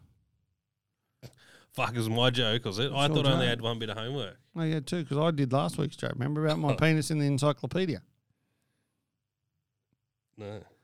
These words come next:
Speaker 2: I had a bloke come to my house the other day to, to redo our curtains.
Speaker 1: Mm.
Speaker 2: Yeah, and put up, put up the new roller blinds.
Speaker 1: Mm.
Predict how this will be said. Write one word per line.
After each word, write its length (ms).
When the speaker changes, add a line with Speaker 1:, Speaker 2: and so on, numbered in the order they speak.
Speaker 2:
I 80
had 80
a 40
bloke 260
come 200
to 60
my 140
house 260
the 80
other 140
day 180
to, 180
to 120
redo 460
our 140
curtains. 640
Speaker 1:
Mm. 240
Speaker 2:
Yeah, 300
and 140
put 160
up, 160
put 180
up 140
the 80
new 140
roller 300
blinds. 400
Speaker 1:
Mm. 200